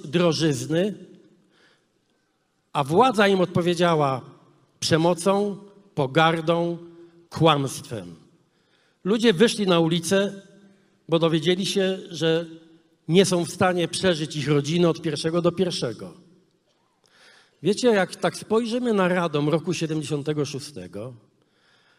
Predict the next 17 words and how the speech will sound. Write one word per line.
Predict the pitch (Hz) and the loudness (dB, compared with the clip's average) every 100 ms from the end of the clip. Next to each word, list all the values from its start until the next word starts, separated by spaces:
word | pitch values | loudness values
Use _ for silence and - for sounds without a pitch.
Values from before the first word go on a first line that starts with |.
| _ _ | _ _
jak | 151 170 | -4 -2
spojrzymy | 170 185 190 240 | -2 0 0 0
na | 220 180 | 0 2
Polskę | 180 175 180 170 | 0 0 -6 -8
dzisiejszą, | 151 151 107 92 - 85 73 _ _ _ _ _ _ _ - | -8 -8 -8 -10 -14 -18 -20 _ _ _ _ _ _ _ -6
to | 170 | -4
muszę | 233 240 | -2 -2
wam | 220 196 | -2 0
powiedzieć, | 196 202 196 185 | 0 2 0 -2
że | 156 175 165 165 - - _ _ _ _ - | 0 0 0 -4 -14 -20 _ _ _ _ -2
ten | 165 165 | 0 0
obraz | 214 196 185 - | -2 2 0 0
jest | 175 160 - - - - _ _ _ _ - | 0 -2 -4 -14 -14 -16 _ _ _ _ -2
tak | 202 202 | -2 -2
podobny, | 160 139 123 101 98 87 - _ _ _ _ _ _ _ _ _ _ _ _ _ - | -4 -4 -6 -8 -14 -16 -20 _ _ _ _ _ _ _ _ _ _ _ _ _ -8
że | 151 | -4
właściwie | 151 - 190 180 170 | -4 -6 -4 0 0